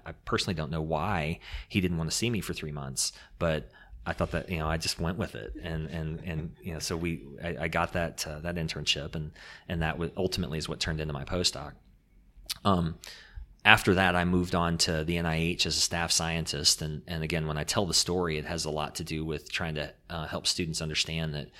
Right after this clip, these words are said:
your professional life and your personal life have gotta be in sync.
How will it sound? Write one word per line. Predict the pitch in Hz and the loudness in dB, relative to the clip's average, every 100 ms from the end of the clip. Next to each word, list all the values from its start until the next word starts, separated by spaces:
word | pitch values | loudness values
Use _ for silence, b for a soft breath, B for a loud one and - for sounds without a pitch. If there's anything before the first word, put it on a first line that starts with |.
| B B B | B B B
your | - 82 | -4 -2
professional | 82 131 139 - 82 | 4 6 6 4 0
life | 76 80 78 - | 0 -2 -2 -2
and | 76 | -2
your | |
personal | 73 98 - 82 | 4 4 4 0
life | 76 80 78 | -2 -4 -4
have | 80 | -4
gotta | 85 82 | 0 2
be | 80 82 | 2 0
in | 76 | 0
sync. | - 78 69 - | -2 -2 -8 -14